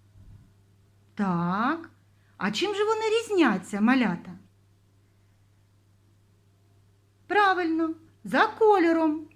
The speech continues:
Один якого кольору? Червоного, а другий синього. А ще чим вони різняться?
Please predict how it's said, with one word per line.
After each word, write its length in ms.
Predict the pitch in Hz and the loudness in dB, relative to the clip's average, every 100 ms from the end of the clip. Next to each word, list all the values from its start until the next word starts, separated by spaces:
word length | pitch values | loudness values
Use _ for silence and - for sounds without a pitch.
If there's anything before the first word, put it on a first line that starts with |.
| _ _ _ _ _ _ _ _ | _ _ _ _ _ _ _ _
Один 580 | - 311 269 262 196 185 - _ _ _ _ - | -4 -2 2 2 0 -4 -14 _ _ _ _ -6
якого 480 | 240 294 294 240 | -4 -2 -2 -2
кольору? 480 | 220 220 196 185 180 - _ _ | -2 -4 -4 -6 -10 -14 _ _
Червоного, 1300 | - 427 311 214 220 190 190 214 254 349 480 494 - _ _ _ _ _ | -4 -2 0 2 2 2 -2 -2 -2 0 -2 -4 -14 _ _ _ _ _
а 140 | 190 | -10
другий 760 | 190 196 240 359 427 480 480 - _ _ _ _ _ _ _ _ | -6 -2 0 0 0 -2 -4 -14 _ _ _ _ _ _ _ _
синього. 840 | _ - 339 330 294 285 277 277 - _ _ | _ -2 4 6 6 4 0 -4 -10 _ _
А 180 | - 285 | -4 -2
ще 480 | 359 - - 247 226 | -4 -6 -2 0 -2
чим 260 | 226 302 | 0 0
вони 220 | 302 330 339 | 2 2 2
різняться? 600 | 349 320 359 359 - | 0 -2 -2 -2 -4